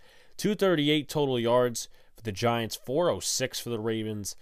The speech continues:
Total drives, the Giants had ten, the Ravens had nine. Three point eight yards per play for the Giants, seven for the Ravens. Penalties, the Giants had three for twenty-five yards, and the Ravens had ten for seventy-four yards.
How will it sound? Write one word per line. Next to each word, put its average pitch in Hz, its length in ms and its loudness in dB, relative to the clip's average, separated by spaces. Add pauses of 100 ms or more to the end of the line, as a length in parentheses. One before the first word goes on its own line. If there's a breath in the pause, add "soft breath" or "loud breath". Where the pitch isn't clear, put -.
(240 soft breath)
Total 175 300 0
drives, 131 540 2
the 117 40 -10
Giants 123 360 -2
had 104 160 -8
ten, 135 340 -2
the 131 80 -4
Ravens 104 400 -4
had 95 140 -6
nine. 113 400 -2
Three 156 160 -2
point 139 240 -2
eight 127 100 -4
yards 117 220 -4
per - 100 -12
play 117 300 -4
for 104 160 -10
the 95 80 -8
Giants, 127 440 -2
seven 156 460 0
for 104 80 -10
the 95 100 -4
Ravens. 92 520 -6 (420 loud breath)
Penalties, 220 680 2
the 113 120 -10
Giants 165 320 2
had 123 180 -4
three 131 260 -4
for 131 140 -8
twenty-five 120 560 -4
yards, 113 320 -2
and 98 80 -8
the 90 60 -6
Ravens 104 320 -6
had 85 160 -14
ten 110 240 -10
for 95 100 -16
seventy-four 98 580 -10
yards. 123 440 -6